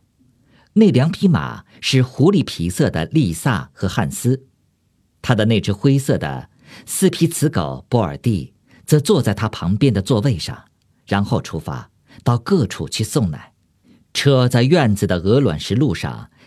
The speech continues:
咔嚓咔嚓地行进，他朝右拐，上了帕采里林荫大道，向北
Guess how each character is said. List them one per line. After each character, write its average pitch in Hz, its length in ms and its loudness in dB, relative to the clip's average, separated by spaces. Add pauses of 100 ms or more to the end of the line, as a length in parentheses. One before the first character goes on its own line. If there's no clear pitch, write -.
咔 123 240 0
嚓 87 400 -4
咔 - 160 -4
嚓 - 180 -4
地 98 100 -4
行 71 320 -8
进， - 280 -4 (640)
他 196 160 0
朝 - 160 0
右 165 260 2
拐， 65 380 -8 (320)
上 151 220 2
了 107 100 2
帕 147 240 -2
采 107 220 -2
里 82 160 -2
林 95 240 0
荫 123 120 4
大 87 200 -4
道， - 400 -6
向 123 260 2
北 65 380 -4